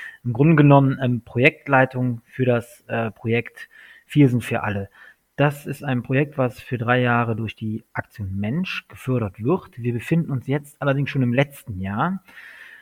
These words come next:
Ähm, genau. Und was machen wir? Im Grunde genommen machen wir Inklusion, also wir checken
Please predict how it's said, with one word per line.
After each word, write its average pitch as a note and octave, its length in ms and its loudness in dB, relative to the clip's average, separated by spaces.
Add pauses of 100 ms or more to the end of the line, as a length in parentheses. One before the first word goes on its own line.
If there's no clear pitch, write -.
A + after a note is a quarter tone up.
(180)
Ähm, B2+ 600 2
genau. A#2+ 300 2
Und D3 120 -2
was G#3 160 2
machen A2 300 6
wir? G2 280 -6
Im C#3 80 -2
Grunde F3+ 300 4
genommen D3+ 560 2 (340)
machen C#3 300 6
wir B2 100 4
Inklusion, A2+ 720 0
also A#2+ 240 0
wir A2 120 -4
checken F3 520 -4